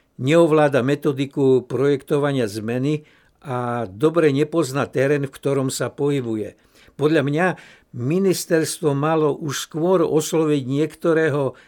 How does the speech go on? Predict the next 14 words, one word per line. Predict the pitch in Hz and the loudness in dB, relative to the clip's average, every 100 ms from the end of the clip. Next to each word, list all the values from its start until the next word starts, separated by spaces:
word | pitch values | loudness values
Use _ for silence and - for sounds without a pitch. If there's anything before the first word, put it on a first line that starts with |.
| _ 131 | _ -6
manažera, | 120 127 127 120 123 127 151 175 _ _ _ _ | -2 0 0 0 0 0 0 -2 _ _ _ _
ktorý | - - 147 143 135 139 135 135 - _ _ 180 | -20 -4 0 2 2 0 0 -2 -6 _ _ -6
aktívne | 190 - - 190 175 151 | -6 -6 0 2 2 0
pracoval | - 147 175 - 175 160 156 | 0 -2 -2 -2 -2 0 0
na | 147 139 | -2 -4
projekte | 151 175 170 165 - 147 135 131 - _ - | -4 -2 0 -2 -2 -2 0 -4 -12 _ -16
zmeny | 107 123 147 175 170 156 156 _ - | -6 -2 0 2 2 -2 -6 _ -4
pri | 143 | -4
delení | 117 135 170 170 156 143 | 0 2 4 4 0 -2
železničnej | 117 147 151 139 151 - 135 | 0 0 0 -2 -8 -6 -6
spoločnosti | - 156 147 147 165 151 147 - 143 139 131 _ _ 135 | -4 -2 -2 -2 -4 -6 -6 -6 -4 -4 -6 _ _ -4
na | 127 123 123 | -2 -2 -4
nákladnú | 131 127 139 143 143 135 131 131 | -4 -2 -2 -2 -2 0 -2 -2
a | 123 123 120 | -2 -2 -2